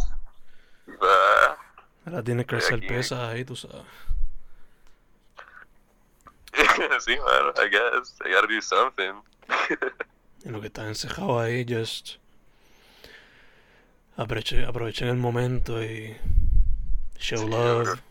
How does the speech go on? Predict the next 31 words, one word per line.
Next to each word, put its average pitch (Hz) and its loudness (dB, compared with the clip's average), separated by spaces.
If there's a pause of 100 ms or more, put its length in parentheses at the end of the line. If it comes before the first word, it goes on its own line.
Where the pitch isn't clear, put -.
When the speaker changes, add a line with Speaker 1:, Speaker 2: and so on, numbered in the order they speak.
(280)
Speaker 2:
create, 117 -4 (200)
connect. - -10 (720)
Speaker 1:
Bueno, 82 -8
sí, - -14
it's, 87 -6
it's - -8
really, 85 -4
I 71 2
really 85 -10
needed 82 -10
it, 73 -12
man. 80 -10 (380)
You 92 -14
know, 82 -8 (160)
este, 80 -2 (240)
porque 87 0
también 87 -2
estoy, 90 -2
I'm, 82 -6
I'm 85 -10
locked 85 0
in 90 -4
here. 90 0
I'm 85 -10
writing 87 0
a - -10
thesis - -8 (140)
to - -8
graduate 82 0
on, 82 -6
like, 78 -2